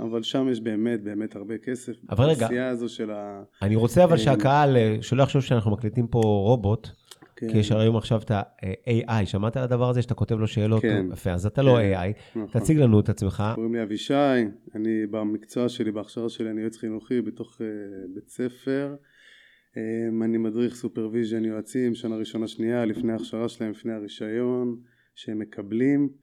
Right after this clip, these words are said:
Speaker 1: אני עובד, אה, אחת עשרה שנים בבית ספר לחינוך מיוחד, לילדים עם הפרעות, אה, התנהגות קשות,
Speaker 2: אתה
Speaker 1: וקשיים
Speaker 2: מצליח ליהנות מהעבודה?
Speaker 1: וקשיים רגשיים מורכבים. יצאתי שבתון, האמת שכן. אני מאוד, אה, מאוד אוהב,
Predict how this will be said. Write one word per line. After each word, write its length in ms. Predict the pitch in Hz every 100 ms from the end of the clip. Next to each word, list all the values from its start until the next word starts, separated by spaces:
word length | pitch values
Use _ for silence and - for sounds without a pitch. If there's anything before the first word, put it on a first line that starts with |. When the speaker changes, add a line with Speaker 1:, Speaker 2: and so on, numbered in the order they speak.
| _
Speaker 1:
אני 120 | 110 110
עובד, 400 | 107 123 120 120
אה, 140 | 113
אחת 220 | 110 127
עשרה 140 | 120 123
שנים 380 | - 120 123 117
בבית 200 | 104 104
ספר 380 | 123 120 127 117
לחינוך 840 | 107 104 101 - - 110 123 120
מיוחד, 640 | 110 104 101 139 156 160 151 123 113
לילדים 380 | 107 107 107 117
עם 40 |
הפרעות, 540 | 113 - 113 113 - 120
אה, 300 | 110 107 101
התנהגות 520 | 101 110 104 113 117
קשות, 520 | - - 143 147 143
Speaker 2:
אתה 60 | 113
Speaker 1:
וקשיים 380 | 110 127 127
Speaker 2:
מצליח 120 | 127 117
ליהנות 360 | 104 104 127
מהעבודה? 420 | 165 160 156 170 185 -
Speaker 1:
וקשיים 440 | 117 - 123 120 120
רגשיים 400 | 117 - 151 151
מורכבים. 640 | 127 110 113 107 135 160
יצאתי 320 | 151 - 107
שבתון, 680 | 107 110 107 107 147 156 160
האמת 320 | 107 104 123
שכן. 420 | 123 135 - 104 120 120 _
אני 140 | 101 107
מאוד, 300 | 107 107 104
אה, 160 | 104
מאוד 240 | 101 104 107
אוהב, 220 | 107 101